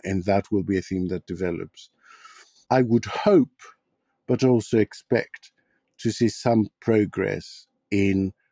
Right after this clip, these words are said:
the third week of January. I think we will see more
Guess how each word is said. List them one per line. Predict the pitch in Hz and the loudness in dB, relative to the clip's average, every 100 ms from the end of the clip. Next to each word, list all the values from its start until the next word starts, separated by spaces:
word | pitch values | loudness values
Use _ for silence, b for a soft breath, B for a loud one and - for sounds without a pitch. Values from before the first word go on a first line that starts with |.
| _ - | _ -8
the | 101 | -6
third | - 123 113 101 | 0 2 2 2
week | 104 98 107 | 0 0 -2
of | 98 | -2
January. | 110 98 98 95 95 | -2 0 0 -2 -4
I | |
think | - 98 - | -4 -6 -4
we | 107 | -4
will | 98 107 110 | -2 -2 -2
see | - - 98 87 90 - b b b b b _ | -4 -4 -4 -4 -8 -14 b b b b b _
more | 110 117 123 | 0 4 4